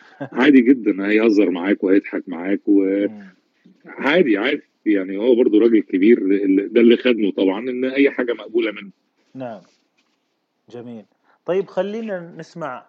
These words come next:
Speaker 1: مثلًا إيش كان عم عبده يتكلم عن العازفين القدامى. لازم بيف-، بي-، بي-، بيجيب سيرة فلان وعلان وبيقول رأيه فيهم بصراحة يعني.
Speaker 2: هو أكتر، آه،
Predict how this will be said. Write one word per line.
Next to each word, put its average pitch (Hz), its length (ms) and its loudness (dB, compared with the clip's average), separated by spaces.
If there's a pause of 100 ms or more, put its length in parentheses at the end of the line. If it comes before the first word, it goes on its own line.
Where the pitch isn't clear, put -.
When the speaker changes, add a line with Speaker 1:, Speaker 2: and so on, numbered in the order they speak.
Speaker 1:
مثلًا 127 720 -16
إيش 165 200 -16
كان 143 520 -14
عم 135 280 -16
عبده 131 320 -12
يتكلم 120 540 -16
عن 107 120 -20
العازفين 110 540 -18
القدامى. 98 580 -20 (760)
لازم 143 360 -4
بيف-، 123 280 -12
بي-، 117 300 -16
بي-، 113 180 -14
بيجيب 120 340 -14
سيرة - 320 -14
فلان 120 460 -14
وعلان 107 480 -16
وبيقول 113 420 -16
رأيه 110 240 -12
فيهم 98 340 -20
بصراحة 98 560 -20
يعني. 87 220 -20 (1040)
Speaker 2:
هو 143 520 4
أكتر، 139 320 -2 (240)
آه، 98 840 -4